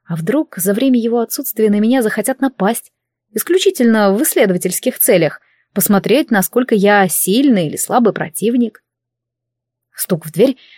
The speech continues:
заставил меня буквально подскочить на месте. «Риад?»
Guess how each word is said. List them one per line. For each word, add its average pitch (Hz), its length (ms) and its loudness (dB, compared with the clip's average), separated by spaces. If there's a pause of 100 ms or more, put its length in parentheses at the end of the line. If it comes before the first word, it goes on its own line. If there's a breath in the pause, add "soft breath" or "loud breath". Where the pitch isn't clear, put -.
заставил 247 460 2
меня 240 180 6
буквально 233 380 2
подскочить 233 500 -2
на 254 100 2
месте. - 420 -2 (340)
«Риад?» 185 360 -4